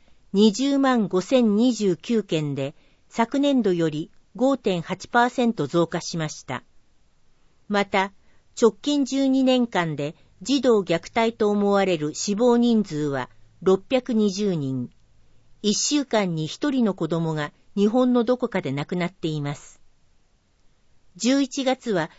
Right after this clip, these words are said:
児童虐待防止推進月間です。今年度は、一八九、いち早く、誰か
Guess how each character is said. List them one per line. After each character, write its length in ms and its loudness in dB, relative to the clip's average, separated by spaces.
児 160 2
童 220 4
虐 300 -2
待 220 2
防 220 4
止 160 -6
推 240 -4
進 300 0
月 200 -2
間 260 -4
で 140 -8
す。 240 -20
今 280 4
年 240 2
度 120 -2
は、 220 -4
一 260 -4
八 320 -4
九、 480 -4
い 120 -2
ち 140 -4
早 280 -2
く、 260 -14
誰 300 2
か 360 -6